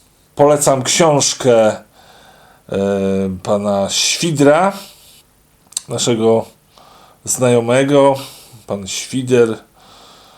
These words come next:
napisał książkę Jak budowaliśmy Rosję i tam jest naprawdę dużo informacji na ten temat. W każdym razie teraz mamy okupacyjne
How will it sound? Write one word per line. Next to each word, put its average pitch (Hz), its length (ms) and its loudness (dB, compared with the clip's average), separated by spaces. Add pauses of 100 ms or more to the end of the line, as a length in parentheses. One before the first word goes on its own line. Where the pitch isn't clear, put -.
(260)
napisał 98 800 -2
książkę 113 1000 -4
Jak 147 440 0
budowaliśmy 120 760 0
Rosję 165 760 2 (560)
i 120 60 -12
tam 120 240 0
jest 113 300 -2
naprawdę 107 680 -2
dużo 110 260 -6
informacji 113 580 -2
na 131 100 -2
ten 170 160 -2
temat. 208 420 0 (400)
W - 60 -20
każdym 202 340 2
razie 175 140 0
teraz 170 240 0
mamy 170 260 2 (400)
okupacyjne 202 1300 2